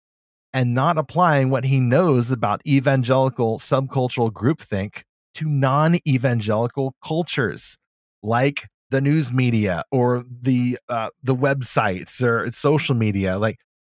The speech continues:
there is just as much subculture there. They have just as much myths about Christians as we often have about them. And if anything, this should help us be winsome. Like,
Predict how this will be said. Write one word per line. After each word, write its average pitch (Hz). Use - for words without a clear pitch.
there 170
is 139
just -
as 147
much 147
subculture 143
there. 127
They 123
have 110
just 117
as 131
much 107
myths 101
about 107
Christians 117
as 113
we 143
often 120
have 107
about 131
them. 160
And 165
if 160
anything, 185
this 185
should 185
help 156
us 151
be 185
winsome. 135
Like, 107